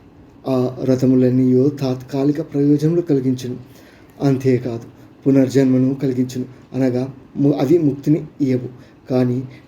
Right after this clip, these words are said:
నియమపూర్వకమైన వైశాఖ మాస ప్రాతకాల స్నానం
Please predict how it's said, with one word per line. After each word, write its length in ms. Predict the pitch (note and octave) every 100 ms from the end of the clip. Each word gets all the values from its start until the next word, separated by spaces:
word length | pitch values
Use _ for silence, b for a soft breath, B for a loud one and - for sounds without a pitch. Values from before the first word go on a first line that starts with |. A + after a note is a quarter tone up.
| C3+
నియమపూర్వకమైన 1000 | C3 C3 C3 B2+ C3 B2+ C3 C3+ C#3+ F3
వైశాఖ 460 | C#3 C3+ C#3+ C#3+
మాస 260 | D3 C#3+ D3
ప్రాతకాల 600 | E3 D3 D3 D3 D3+ D#3
స్నానం 420 | D3+ D3+ D#3+ A3